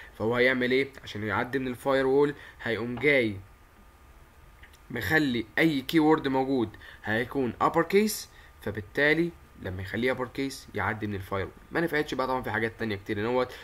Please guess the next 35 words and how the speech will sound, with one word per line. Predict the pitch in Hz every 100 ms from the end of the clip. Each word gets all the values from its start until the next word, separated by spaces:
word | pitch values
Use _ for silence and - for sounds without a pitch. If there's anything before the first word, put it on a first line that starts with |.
| -
في | -
اللور | 113 113 107
كيس | 95 127 135 110
ان | 104
انت | 104
تخلي | - 113 110
كو-، | 104 - 113
بدل | 90 110 110
ما | 107 113
هم | 110
سيلكت، | 107 - 107 113 - -
حتى | - -
هو | 143 135
هنا | 143
هوت | 143 139
جايبهم | 143 139 160
لك | 143
بالشرح، | 113 - 127 - 87
اداه | 120
جميله | 117 120 113
جدًا، | 113 110 90 92 - - -
بدل | 107 104
ما | 110
هو |
سيلكت | 110 107 110 107 -
هيكون | - 104
سيلكت | 98 104 104
كده. | - 135 143 - - - - - 139 127
<coughs> | 120 117 117 - - - - -
عندك | 120 127 120
برضه | 113 127 120
هو | 113 110 110
هنا | 110
هوت | 110 131 127 120
عنده، | 107 131 143 139 147 151 151